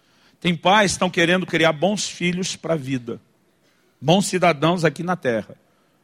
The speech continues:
E estão com muito orgulho, dizendo, "Pastor, isso vai ser médico, isso vai ser engenheiro, isso vai ser advogado." Mas estão indo tudo pro inferno.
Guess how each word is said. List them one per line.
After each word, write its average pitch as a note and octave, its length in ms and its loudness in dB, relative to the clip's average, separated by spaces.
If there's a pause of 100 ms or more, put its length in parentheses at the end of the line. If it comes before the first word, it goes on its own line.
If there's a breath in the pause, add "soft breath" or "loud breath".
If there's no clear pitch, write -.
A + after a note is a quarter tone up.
(1040)
E - 40 -8
estão E3+ 160 4
com E3+ 100 -6
muito E3 240 0
orgulho, C3+ 320 2
dizendo, A2 200 -6
"Pastor, A#2 340 -8
isso A#2 100 -8
vai C3 100 2
ser A#2+ 160 -8
médico, A2 320 -4
isso - 40 -16
vai C3 80 -8
ser - 160 -8
engenheiro, A#2 460 -6
isso - 100 -18
vai B2 100 -6
ser - 140 0
advogado." C3 640 0
Mas C#3+ 100 -10
estão E3+ 160 -4
indo F#3 80 -6
tudo F3 180 -4
pro - 80 -6
inferno. C#3+ 460 -6